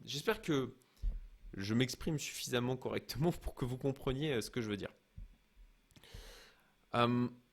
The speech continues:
le séminaire Post-Exit Wealth, où là, euh, je, je crois qu'en fait, alors, euh, les,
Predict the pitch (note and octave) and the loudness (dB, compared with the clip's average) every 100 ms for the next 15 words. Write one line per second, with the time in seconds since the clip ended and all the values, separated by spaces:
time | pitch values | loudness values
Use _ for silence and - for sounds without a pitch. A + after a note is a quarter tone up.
0 | _ _ C#3 D3 F#3+ D#3 B2 C3 - _ | _ _ 6 8 6 6 6 4 0 _
1 | _ _ C3 C3 - - G#2+ G#2+ A#2 - | _ _ 0 0 -4 -4 -4 -2 -6 -6
2 | - - F#2 G2+ - - - G#2 G#2+ B2 | -10 2 4 4 0 -8 -4 4 10 10
3 | C3 - - - - _ G2 F#2 F2+ - | 10 6 -2 -20 -20 _ 2 2 2 -2
4 | - - - - - - - C#3+ D3 G2 | -10 -14 -14 -18 -14 -10 0 0 0 0
5 | - C#3+ - - - - _ _ _ _ | 2 2 -2 -20 -20 -20 _ _ _ _
6 | _ _ - F2+ E2+ - - _ _ _ | _ _ -4 2 2 0 -12 _ _ _
7 | _ _ - - - - - D2+ - | _ _ -14 -12 -10 -12 -10 -10 -10